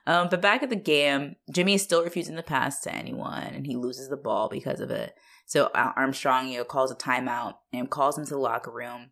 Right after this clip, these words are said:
and Spinner stays out, and he's, like, playing some music. Um, while Liberty's crying, Ashley he-, overhears her, and, um, you know, the,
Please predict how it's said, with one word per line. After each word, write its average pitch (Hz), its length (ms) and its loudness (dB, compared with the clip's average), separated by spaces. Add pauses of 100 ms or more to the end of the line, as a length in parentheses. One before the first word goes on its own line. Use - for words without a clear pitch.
(160)
and 131 180 -2
Spinner 135 300 -2
stays 123 320 -2
out, 117 220 0
and 147 60 -6
he's, 139 120 -8
like, 113 140 -8
playing - 260 -10
some - 140 -10
music. - 400 -10 (680)
Um, 123 340 -6 (460)
while 156 180 6
Liberty's 147 340 0
crying, 214 540 4
Ashley 147 340 0
he-, - 160 -8
overhears 196 580 0
her, 170 260 4
and, 135 360 0 (600)
um, 110 400 2 (480)
you 165 100 0
know, 196 120 6
the, 180 180 2